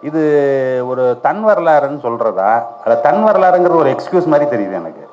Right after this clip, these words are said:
ஏன் அப்படின்னு கேட்டாக்கா, இல்ல, இல்ல, சீரியஸா சொல்றேன். என்னன்னா, அந்த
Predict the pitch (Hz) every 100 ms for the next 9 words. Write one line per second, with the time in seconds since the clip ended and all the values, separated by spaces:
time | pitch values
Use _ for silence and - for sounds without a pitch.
0 | - 127 143 123 107 101 104 120 101 160
1 | 202 120 190 180 170 123 101 104 127 143
2 | - 339 - - - - - - - 123
3 | 131 123 120 113 110 104 98 95